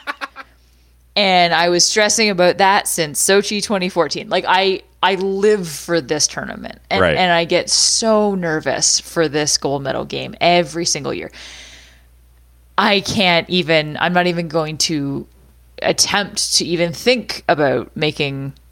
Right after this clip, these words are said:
Speaker 1: a prediction, because all I can predict is that I will shave a couple of months probably off my life.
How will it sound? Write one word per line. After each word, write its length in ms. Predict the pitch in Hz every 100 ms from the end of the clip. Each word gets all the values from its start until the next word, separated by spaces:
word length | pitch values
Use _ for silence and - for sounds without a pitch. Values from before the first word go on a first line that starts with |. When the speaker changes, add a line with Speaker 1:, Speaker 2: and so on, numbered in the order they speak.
| _
Speaker 1:
a 160 | 147 135
prediction, 520 | - 135 - 143 143 147
because 640 | 170 170 139 139 139 - -
all 260 | 180 214
I 120 | 202 185
can 140 | 190
predict 580 | 156 156 139 - - - -
is 180 | 156
that 340 | - 135 135 -
I 300 | - 156 170
will 580 | 175 147 139 139 135 135 - _
shave 640 | - - 165 135 135 135 -
a 80 | -
couple 500 | - 147 156 156 139
of 140 | 147
months 400 | 143 127 131 -
probably 480 | - 139 143 135 131
off 200 | 127 -
my 120 | 131
life. 320 | 127 - -